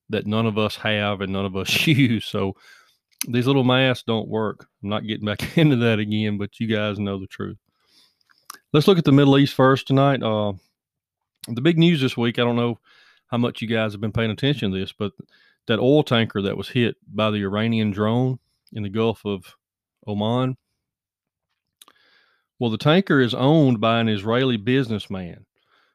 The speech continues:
Now, the captain, I think he was from Belarus or something, but the captain's who was killed on the ship. Uh, Israel has not retaliated yet, but you know Israel, they will. <laughs> It's coming. Uh,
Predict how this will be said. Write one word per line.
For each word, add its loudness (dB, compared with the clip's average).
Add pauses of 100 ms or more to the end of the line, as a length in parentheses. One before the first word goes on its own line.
(140)
Now, -8
the -8
captain, -4
I -4
think -8
he -6
was -8
from -6
Belarus -4
or -12
something, -6
but -10
the -14
captain's -2
who -2
was -8
killed 0
on -6
the -10
ship. -8 (1080)
Uh, -4 (440)
Israel 2
has 0
not 0
retaliated 0
yet, 0 (380)
but -4
you -4
know 0
Israel, 0 (160)
they -12
will. -6 (240)
<laughs> -2 (200)
It's -4
coming. -2 (840)
Uh, -8